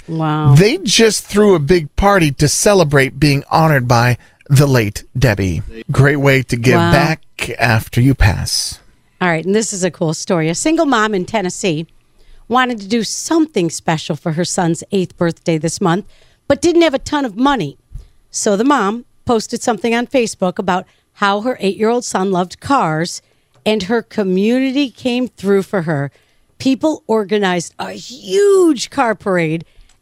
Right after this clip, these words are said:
Speaker 1: and over eighty souped-up rides showed up for it. A lot of the owners also brought gifts for the little boy. Here's Michaela and her son Tristan talking about this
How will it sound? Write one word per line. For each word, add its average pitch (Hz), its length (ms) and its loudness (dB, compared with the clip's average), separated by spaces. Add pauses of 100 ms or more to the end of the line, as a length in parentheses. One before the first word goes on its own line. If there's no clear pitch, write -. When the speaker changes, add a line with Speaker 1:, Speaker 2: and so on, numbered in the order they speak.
Speaker 1:
and 247 220 0
over 247 340 0 (180)
eighty 269 640 2 (400)
souped-up 302 760 -2
rides 196 560 0 (160)
showed 254 560 -2
up 349 180 0
for 196 280 0
it. 180 140 -4 (600)
A 208 60 0
lot 208 220 2
of 247 120 -4
the 294 180 -4
owners 208 600 -2 (420)
also 226 440 0
brought 220 320 -4
gifts 202 320 -4
for 233 180 -4
the 214 100 -2
little 220 280 2
boy. 180 500 0 (440)
Here's 247 380 0
Michaela 220 680 -2
and 196 160 -2
her 196 80 0
son 196 260 -4
Tristan 190 540 -2
talking 196 340 -4
about 175 300 -2 (400)
this 185 240 -2